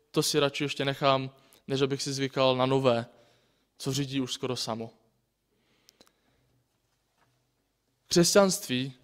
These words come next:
ale je o změně. Ne o změně garáže, ale o změně našeho charakteru. Je o změně našeho srdce.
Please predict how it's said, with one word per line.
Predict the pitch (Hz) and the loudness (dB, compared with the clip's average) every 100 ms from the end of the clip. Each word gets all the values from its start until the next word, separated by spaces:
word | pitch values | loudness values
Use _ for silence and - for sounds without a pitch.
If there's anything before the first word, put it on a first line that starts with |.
| _ | _
ale | - 123 127 | -2 4 6
je | 127 135 | 6 4
o | 131 | 0
změně. | 123 131 127 117 113 _ _ _ _ _ _ _ _ - | -4 -2 -2 -4 -10 _ _ _ _ _ _ _ _ 2
Ne | 151 160 | 4 6
o | 143 | 4
změně | 135 147 147 139 135 - _ _ _ _ _ _ _ _ | 2 2 2 0 -2 -8 _ _ _ _ _ _ _ _
garáže, | - 135 139 131 127 131 165 180 - - | -10 2 4 6 4 4 2 0 -16 -12
ale | - 127 | -2 0
o | 135 | 2
změně | 147 160 160 143 147 - - - | 2 4 4 4 2 -4 -20 -6
našeho | 131 139 151 143 | -4 0 0 2
charakteru. | - 156 156 - 120 113 - _ - | 6 6 6 0 -2 -2 -8 _ -4
Je | 131 | 2
o | 139 | 2
změně | 135 156 165 165 151 151 - | 2 2 4 6 4 2 -6
našeho | - 135 151 139 | -2 0 0 0
srdce. | - 151 - 110 | 0 -2 0 -6